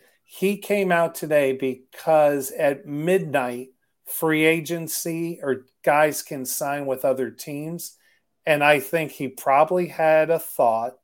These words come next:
He doesn't want all his teammates leaving.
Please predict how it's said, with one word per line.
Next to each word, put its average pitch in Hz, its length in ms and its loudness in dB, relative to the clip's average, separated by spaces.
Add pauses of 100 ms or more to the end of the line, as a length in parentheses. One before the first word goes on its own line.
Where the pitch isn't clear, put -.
(360)
He 156 180 -2
doesn't 180 360 6
want 170 240 2
all 151 280 4
his 156 280 -6
teammates 143 720 -6
leaving. 123 640 -6